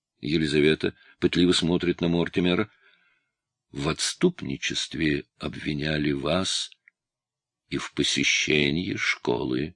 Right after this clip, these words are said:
иезуитов. Мортимер. Я их морочил, чтоб полезней быть монархине моей в раскрытии козней. Елизавета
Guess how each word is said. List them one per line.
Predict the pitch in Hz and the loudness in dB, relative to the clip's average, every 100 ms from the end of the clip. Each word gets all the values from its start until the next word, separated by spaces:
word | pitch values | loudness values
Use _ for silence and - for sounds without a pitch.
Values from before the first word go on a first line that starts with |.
| _ - | _ -12
иезуитов. | - - 87 147 - - - _ _ _ _ _ _ _ _ _ _ _ | -8 -4 -2 -2 -4 -10 -18 _ _ _ _ _ _ _ _ _ _ _
Мортимер. | 87 85 - 87 85 - _ _ - - - | 0 2 2 2 2 -2 _ _ -18 -14 -2
Я | 78 | 4
их | 87 98 | 6 6
морочил, | 92 87 90 92 - 127 - _ _ _ - | 4 6 6 6 2 -2 -8 _ _ _ 0
чтоб | - 120 202 | 4 6 6
полезней | 113 107 113 123 107 120 | 8 12 12 10 8 6
быть | 101 117 117 95 | 8 6 6 4
монархине | 104 107 107 107 - 107 113 | 6 8 8 8 4 4 6
моей | 113 113 123 117 - - | 8 8 8 6 -2 -2
в | 85 | 4
раскрытии | 101 107 - - 101 120 113 87 110 | 6 6 4 4 6 6 4 4 4
козней. | - 123 - 67 65 - - _ _ _ _ _ _ _ _ _ _ _ | 4 2 2 -4 -6 -8 -18 _ _ _ _ _ _ _ _ _ _ _
Елизавета | 80 87 82 87 90 87 - | 0 2 6 8 8 6 2